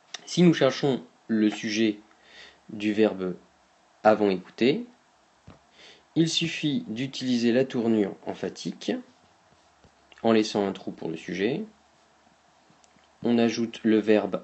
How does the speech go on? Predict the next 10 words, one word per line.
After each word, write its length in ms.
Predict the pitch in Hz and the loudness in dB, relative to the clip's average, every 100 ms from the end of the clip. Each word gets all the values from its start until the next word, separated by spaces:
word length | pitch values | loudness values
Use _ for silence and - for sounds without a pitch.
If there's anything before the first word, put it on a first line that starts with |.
| - | 0
à 120 | 107 | 0
la 100 | 98 | 0
suite 380 | - - 110 - - | -2 -12 -14 -18 -18
du 80 | |
pronom 300 | 90 - 92 | -10 -6 -4
relatif. 680 | 90 90 87 - 156 180 - 180 - _ _ - _ _ _ _ _ _ _ _ _ _ _ _ _ _ _ _ _ _ _ _ _ _ _ _ _ _ _ _ _ | -4 -4 -6 -6 -8 -8 -6 -6 -6 _ _ -20 _ _ _ _ _ _ _ _ _ _ _ _ _ _ _ _ _ _ _ _ _ _ _ _ _ _ _ _ _
C'est 600 | - - - 117 123 151 151 _ _ _ _ _ _ _ _ _ _ _ _ _ _ _ _ | -20 -18 -2 2 2 0 -4 _ _ _ _ _ _ _ _ _ _ _ _ _ _ _ _
qui 180 | - 110 | 0 0
avons 280 | 95 127 | 0 -2
écouté. 460 | 117 - - 101 92 | -4 -6 -10 -8 -8